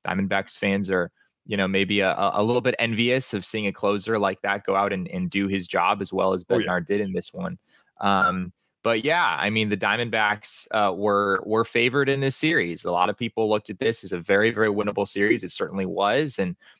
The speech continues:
Speaker 1: um, you know, if Melancon's able to do his job yesterday, then in many ways, the Diamondbacks would come away
Speaker 2: Mm.
Speaker 1: with a successful series, right? I mean, two
Speaker 2: Ooh.
Speaker 1: out of three would be a success, but ultimately, um, you know, you could make a case that, that that was the difference here.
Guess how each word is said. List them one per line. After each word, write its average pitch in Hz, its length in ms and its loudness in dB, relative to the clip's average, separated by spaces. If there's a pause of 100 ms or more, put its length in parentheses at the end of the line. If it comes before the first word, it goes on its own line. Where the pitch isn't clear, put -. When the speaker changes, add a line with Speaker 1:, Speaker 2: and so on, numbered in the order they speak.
(160)
Speaker 1:
um, 90 460 0
you 110 120 -4
know, 107 160 2
if 113 140 -4
Melancon's 120 520 0
able 120 220 2
to 117 80 2
do 110 200 0
his 110 180 0
job 107 420 0
yesterday, 156 560 0
then 110 380 0 (320)
in 120 160 2
many 120 180 0
ways, 135 300 0
the 131 100 -4
Diamondbacks 120 540 0
would 113 120 -10
come 135 160 -4
away 131 360 2
Speaker 2:
Mm. 113 80 -2
Speaker 1:
with 123 200 -2
a 123 140 2
successful 135 640 -2
series, 107 540 0
right? 101 160 2
I 117 60 0
mean, 104 200 -6
two 87 140 -2
Speaker 2:
Ooh. - 20 2
Speaker 1:
out 107 100 2
of 113 80 -4
three 113 280 -4
would 107 240 -2
be 101 180 0
a 104 60 0
success, 107 580 -2
but - 280 -2 (340)
ultimately, 110 760 0 (260)
um, 95 440 0
you 113 80 -6
know, 107 80 2
you 104 180 0
could 104 160 -6
make 110 220 0
a 98 60 -8
case 101 440 -2
that, 95 160 -4 (120)
that 98 140 -4
that 95 220 0
was 98 160 -2
the 95 100 -6
difference 92 460 -2
here. 90 380 -2